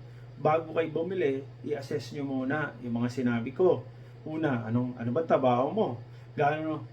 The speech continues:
high risk ka bang tao o hindi? Normal na tao ka lang ba? Ano bang profession mo? Di ba? Kailangan ba talaga ng may baril? Oh. Although yun, pag sinabi mo sa akin, tinanong mo, "Kailangan ba may baril?" Oo, kailangan. Kasi hindi mo alam kung kailan, kailan ka mangangailangan. Pero anong klase?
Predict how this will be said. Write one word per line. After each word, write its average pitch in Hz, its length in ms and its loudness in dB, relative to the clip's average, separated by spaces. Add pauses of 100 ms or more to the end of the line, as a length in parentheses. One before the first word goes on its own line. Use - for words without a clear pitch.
(140)
high 156 240 4
risk 156 240 -4
ka - 0 -
bang 156 160 -2
tao 185 400 6
o - 0 -
hindi? 151 480 0
Normal 143 320 0
na 156 80 2
tao 156 240 4
ka 151 80 -4
lang 180 240 0
ba? 165 160 4
Ano 151 80 -4
bang 170 160 -2
profession 156 560 0
mo? 175 320 -4 (480)
Di 139 80 -8
ba? 147 240 -2 (160)
Kailangan 151 400 2
ba 160 80 2
talaga 156 320 2
ng 156 240 -6
may 143 160 -2
baril? 147 400 4 (1040)
Oh. 117 160 -8 (400)
Although 185 320 10
yun, 208 160 8
pag - 240 0
sinabi 196 400 6
mo 190 80 -2
sa 180 160 10
akin, 170 160 0
tinanong 160 320 -4
mo, 160 80 -4
"Kailangan 151 320 0
ba 156 160 0
may 143 80 -2
baril?" 147 240 0
Oo, 170 160 6
kailangan. 147 560 2
Kasi 135 240 0
hindi 135 80 4
mo 135 160 0
alam 143 160 -2
kung 123 160 -2
kailan, 123 320 2 (160)
kailan 127 240 -2
ka 123 80 -2
mangangailangan. 123 720 2 (680)
Pero 160 240 4
anong 160 240 -2
klase? 143 560 4